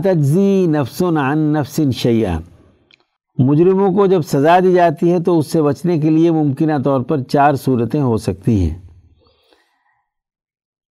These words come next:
اس آیت میں بتلایا گیا ہے کہ کسی مجرم کو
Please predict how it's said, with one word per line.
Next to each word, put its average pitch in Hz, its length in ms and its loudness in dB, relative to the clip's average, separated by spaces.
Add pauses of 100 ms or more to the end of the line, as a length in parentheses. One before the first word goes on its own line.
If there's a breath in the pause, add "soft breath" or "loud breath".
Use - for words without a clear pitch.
(140)
اس 170 280 2
آیت 175 220 2
میں 185 160 -2
بتلایا 160 460 2
گیا 170 300 2
ہے 175 140 0
کہ 160 140 -2
کسی 160 320 0
مجرم 156 460 0
کو 143 360 2